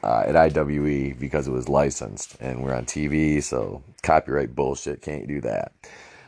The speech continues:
So I was like, "Well, let's use it when we go to another pro-," "No!" <laughs> Okay, man.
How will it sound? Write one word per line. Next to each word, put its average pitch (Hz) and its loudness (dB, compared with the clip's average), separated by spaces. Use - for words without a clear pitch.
So 57 -2
I - -6
was 80 -2
like, 71 -2
"Well, 98 6
let's 117 6
use 110 2
it 104 4
when 82 0
we 92 0
go 92 6
to 87 6
another 85 2
pro-," 76 -10
"No!" 147 6
<laughs> 92 -2
Okay, 123 6
man. 82 -4